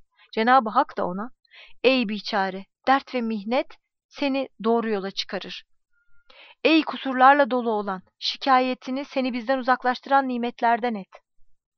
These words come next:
Gerçekte her düşman sana bir ilaç, faydalı ve ferahlandırıcı bir kimyadır. Zira onlardan kaçar, Cenab-ı Hakk'ın lütuf ve yardımlarına iltica edersin.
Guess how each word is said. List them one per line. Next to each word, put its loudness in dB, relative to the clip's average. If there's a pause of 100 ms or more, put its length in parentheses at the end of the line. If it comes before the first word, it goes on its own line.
(520)
Gerçekte -4
her 2
düşman -8
sana -4
bir -6
ilaç, -12
faydalı 2
ve 0
ferahlandırıcı -6
bir -8
kimyadır. -8 (560)
Zira 4
onlardan -2
kaçar, -6
Cenab-ı -2
Hakk'ın -6
lütuf -12
ve -2
yardımlarına -4
iltica -6
edersin. -12